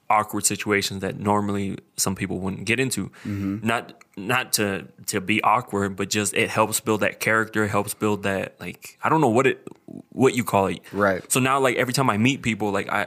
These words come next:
Speaker 1: I, I can relate with them, I can talk with them.
Speaker 2: Yep.
Speaker 1: But that didn't happen overnight. Like, I, I remember I was af-, too afraid to talk to people sometimes, you know?
Speaker 2: Oh,
Speaker 1: Like,
Speaker 2: yeah.
Speaker 1: 'cause, uh, but, like, little things like that. So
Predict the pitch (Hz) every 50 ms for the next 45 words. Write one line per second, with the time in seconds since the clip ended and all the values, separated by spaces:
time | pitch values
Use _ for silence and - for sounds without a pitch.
0 | - - 87 - - - - 110 101 - 107 104 98 104 101 110 123 120 113 117
1 | 113 - 110 107 104 95 - - - 110 113 117 110 113 104 - 110 110 110 110
2 | 107 - - - 98 98 95 92 - _ - - 104 110 131 175 185 131 110 113
3 | 117 127 - 110 101 98 92 92 98 107 127 127 107 87 104 101 92 87 - -
4 | - - 60 - 113 120 120 123 117 107 107 101 - - - - - - 107 104
5 | 107 98 - 95 - - - - - 110 104 95 - 110 113 - 98 - - 107
6 | - - - - 98 90 - - - 90 92 - 95 95 92 95 98 98 101 101
7 | 101 104 120 113 98 90 92 90 92 92 - - - - - - - - - -
8 | 98 98 95 92 90 - - - _ - - _ - - 120 113 - - - _
9 | - 127 113 110 117 127 135 143 135 147 131 117 113 101 - - 131 131 127 110
10 | - - - - - - - - - - - - 139 131 123 110 95 85